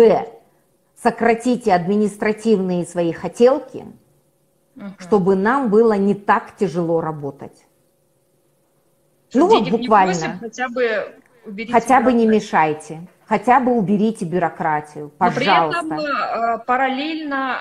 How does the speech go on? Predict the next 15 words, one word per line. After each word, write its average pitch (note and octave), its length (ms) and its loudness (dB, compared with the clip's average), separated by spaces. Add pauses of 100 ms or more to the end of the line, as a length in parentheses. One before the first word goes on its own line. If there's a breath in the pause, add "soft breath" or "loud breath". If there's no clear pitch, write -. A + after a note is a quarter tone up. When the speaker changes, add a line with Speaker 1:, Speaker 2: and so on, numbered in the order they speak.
Speaker 1:
не A#3 180 -8
давая A#3+ 540 -2
льгот G#3+ 260 -10
бизнесу, C4+ 640 -10
правительство B3 680 -10
не A#3 120 -8
задумывается, B3 680 -10
как G#3+ 220 -8
будет A#3+ 200 -10
поддерживать A#3 460 -8
безработных, A3 680 -10
потому G3+ 360 -10
что G3+ 520 -8
очень B3 400 -10
много, A3 500 -10